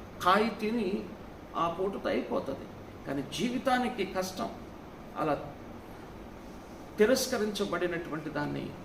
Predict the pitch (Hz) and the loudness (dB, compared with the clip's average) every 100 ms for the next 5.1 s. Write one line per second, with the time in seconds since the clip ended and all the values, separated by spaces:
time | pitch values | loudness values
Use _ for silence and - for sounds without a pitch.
0 | - - - - - - 156 - - - | -12 -14 -14 -14 -8 0 0 0 -6 -6
1 | - - - - - - - - - - | -6 -10 -12 -12 -12 -12 -14 -14 -14 -14
2 | - - - - - - - - - - | -14 -14 -14 -14 -14 -14 -14 -14 -14 -12
3 | - - - - - - - - - - | -12 -12 -14 -14 -14 -14 -14 -14 -14 -12
4 | - - - - - - - - 156 185 | -12 -12 -12 -12 -12 -12 -12 0 6 6